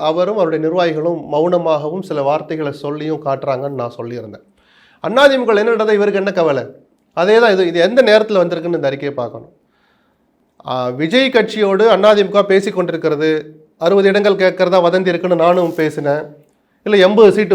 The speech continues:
உறுதி ஆயிடுச்சுன்னு ஒரு நாளிதழ் எழுதுச்சு. நேரில் சந்தித்து கொண்டார்கள்னு சில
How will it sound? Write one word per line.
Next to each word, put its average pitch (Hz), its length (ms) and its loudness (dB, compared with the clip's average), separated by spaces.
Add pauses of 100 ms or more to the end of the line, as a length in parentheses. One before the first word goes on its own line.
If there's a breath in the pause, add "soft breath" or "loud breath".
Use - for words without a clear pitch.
உறுதி 196 220 4
ஆயிடுச்சுன்னு 170 440 4
ஒரு 160 120 -2
நாளிதழ் 160 360 2
எழுதுச்சு. 143 360 -2 (500 soft breath)
நேரில் 208 420 6
சந்தித்து 185 280 2
கொண்டார்கள்னு 170 440 2
சில 156 100 -2